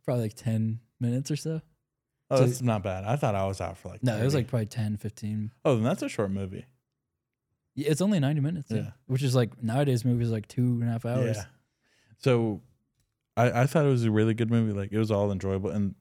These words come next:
Speaker 2: I think that the, um, the animation was fire.
Speaker 1: Yeah. Like, the one in the water, that one scene, that was really good.
Speaker 2: I just couldn't wrap my head
Speaker 1: <laughs>
Speaker 2: around Chris Pratt being Mario and
Speaker 1: You
Speaker 2: him
Speaker 1: kinda
Speaker 2: not
Speaker 1: forget about
Speaker 2: having,
Speaker 1: it.
Speaker 2: you do forget about it, but then, like,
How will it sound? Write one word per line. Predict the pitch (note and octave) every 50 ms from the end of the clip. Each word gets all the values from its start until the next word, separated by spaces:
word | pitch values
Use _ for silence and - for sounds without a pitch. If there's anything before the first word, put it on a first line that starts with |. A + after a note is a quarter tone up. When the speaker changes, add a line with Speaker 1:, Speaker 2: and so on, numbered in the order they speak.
| _ -
Speaker 2:
I | - A2 -
think | - - F3 G#2 -
that | - F#2 - -
the, | - G2+ F#2+ F#2+
um, | G2 G2 G2 G2+ G2 G2+ G#2 G2+ - _ _ _ _ _ _ _ _ _ _ _ _ _ _
the | - G#2
animation | C3 C3+ A2+ G2 A2 A#2+ - - - -
was | - - _ _ _ _ -
fire. | G#2 G#2 G#2 F#2+ - - A#2+
Speaker 1:
Yeah. | A#2 G#2+ G2 - - _
Like, | C3 B2+ B2+
the | C3+ - C3+
one | C3+ C#3 D3
in | D#3
the | D3+ A#2
water, | G2+ G2 G2 G#2 A2+ B2+ C3 C#3 C3+
that | C3+ A#2 A2
one | A#2 B2+ B2+
scene, | B2 C#3 C3 A#2
that | G#2+
was | G#2 A2 A#2
really | A2 A2 G#2+ G#2+
good. | G#2+ A2+ G#2+ G#2+
Speaker 2:
I | C#3+ F3 A3+ C4
just | B3 - C#4+ - -
couldn't | - G#3 G3+ F#3 E3 C3+
wrap | C3 C3+ C3 C3
my | C3+ B2
head | D3 C3 C3+ B2+
Speaker 1:
<laughs> | B2+
Speaker 2:
around | B2 A#2+ A#2 A2+ A2
Chris | - - C3+ B2+ B2+ -
Pratt | - - - A#2 G#2 -
being | - A#2+ A2+ A2 G#2+
Mario | G#2+ G#2+ G#2+ A2 A2+ A2+ A2+ A2+ A2+ A2 A2 - - - - _ _ -
and | A2+ A2 G2
Speaker 1:
You | - A#2
Speaker 2:
him | A2+
Speaker 1:
kinda | A#2 - G#2
Speaker 2:
not | G#2+ A2 B2+
Speaker 1:
forget | A#2+ - A#2 B2+ A#2+
about | A2+ B2
Speaker 2:
having, | A#2 A#2 A#2 A2+ A#2 A2
Speaker 1:
it. | - -
Speaker 2:
you | B2+ B2+ B2
do | B2 C3+ D#3 G#3+ A#3
forget | - C4+ A#3+ C#4 C#4
about | C#4 D4 C#4+ C#4+ C#4+
it, | A3+
but | F3+ E3
then, | E3 E3+ E3
like, | E3 D#3 D3 B2+ A2 - -